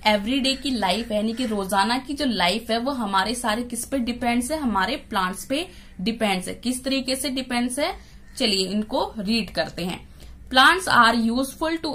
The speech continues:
us in many ways। जो हमारे plants होते हैं, वो हमारे लिए कई तरीके से useful होते हैं।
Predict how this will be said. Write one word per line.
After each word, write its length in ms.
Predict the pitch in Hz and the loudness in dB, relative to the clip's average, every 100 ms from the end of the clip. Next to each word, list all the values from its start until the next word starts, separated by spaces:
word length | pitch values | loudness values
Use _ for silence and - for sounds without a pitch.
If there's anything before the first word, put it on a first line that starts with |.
| - | 2
us 180 | 214 233 - | 2 0 -4
in 200 | 240 262 208 | 0 2 2
many 320 | 180 202 208 | 0 0 -2
ways। 300 | 175 143 165 | -2 -4 -6
जो 240 | 190 190 | -6 -2
हमारे 340 | 214 202 190 214 | -2 0 -2 -4
plants 480 | - 208 226 277 262 | -2 2 2 2 -2
होते 260 | 208 202 | -2 -2
हैं, 120 | 202 | -2
वो 140 | 220 240 | -2 -2
हमारे 400 | 214 180 175 202 | -2 0 0 0
लिए 160 | 226 - | -4 -4
कई 320 | 208 294 330 | -2 -2 0
तरीके 400 | 262 220 208 190 | -2 -2 -4 -4
से 340 | 185 208 359 - - - - | -2 -2 -2 -6 -18 -18 -2
useful 480 | 220 262 269 - 277 | 2 2 0 0 0
होते 280 | 269 180 180 | 2 0 -2
हैं। 180 | 160 | -6